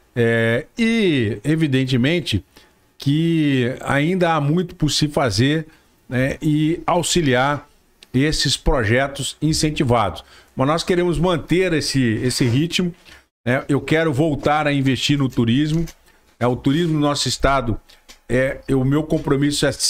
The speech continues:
ter cinquenta milhões de reais para investir na, nos eventos turísticos,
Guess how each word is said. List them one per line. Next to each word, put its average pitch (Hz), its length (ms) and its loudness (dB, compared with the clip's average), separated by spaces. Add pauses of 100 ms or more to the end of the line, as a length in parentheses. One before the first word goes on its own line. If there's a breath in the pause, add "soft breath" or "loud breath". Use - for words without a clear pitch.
(120)
ter 139 200 0
cinquenta 175 560 0
milhões 156 420 0
de 147 100 0
reais 127 500 0 (360 soft breath)
para 156 200 2
investir 143 440 0
na, 139 120 0
nos 143 320 -2
eventos 139 380 0
turísticos, 131 680 -2